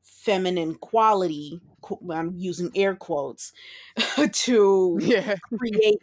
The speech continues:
Speaker 1: that same fantasy, much like
Speaker 2: Yeah.
Speaker 1: what drag king performances do, or even with exotic dancing entertainment. F-, for example,
Speaker 2: Yeah.
Speaker 1: your, your profession, you
Speaker 2: Yeah.
Speaker 1: know? So, but I feel like with exotic dan-, exotic entertainers, there's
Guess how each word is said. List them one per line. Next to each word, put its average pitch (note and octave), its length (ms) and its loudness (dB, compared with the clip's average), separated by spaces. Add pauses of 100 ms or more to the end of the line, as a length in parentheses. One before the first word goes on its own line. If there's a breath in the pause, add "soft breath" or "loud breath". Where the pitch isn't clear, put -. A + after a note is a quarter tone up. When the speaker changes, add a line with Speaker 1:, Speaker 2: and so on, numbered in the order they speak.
Speaker 1:
that F#3 360 0
same F3+ 400 -2
fantasy, G#3+ 800 -6 (460 loud breath)
much G3 340 -2
like F3+ 200 0
Speaker 2:
Yeah. - 80 -10
Speaker 1:
what E3+ 340 -2
drag E3 440 -2
king E3 260 -4
performances D#3+ 680 -6
do, E3+ 200 -2
or A3 240 0
even B3+ 340 -4
with C4 180 -6
exotic A3+ 440 -2
dancing D4 460 -2
entertainment. C#3+ 720 -10
F-, F3+ 160 -6
for - 180 -6
example, A3 340 -4
Speaker 2:
Yeah. B3+ 140 -2
Speaker 1:
your, D#4+ 220 -2
your C4+ 400 -6 (200)
profession, C3+ 600 -8 (180)
you G#3 140 -2
Speaker 2:
Yeah. G3 120 2
Speaker 1:
know? G#3+ 320 -2
So, F#3 540 2 (420)
but G#3 120 0
I G#3+ 100 2
feel C4 180 -8
like A#3+ 120 -2
with G#3+ 180 0
exotic G3 500 0 (160)
dan-, A#3 340 2
exotic F#3+ 540 -2
entertainers, F#3 840 -2
there's F#3+ 640 -2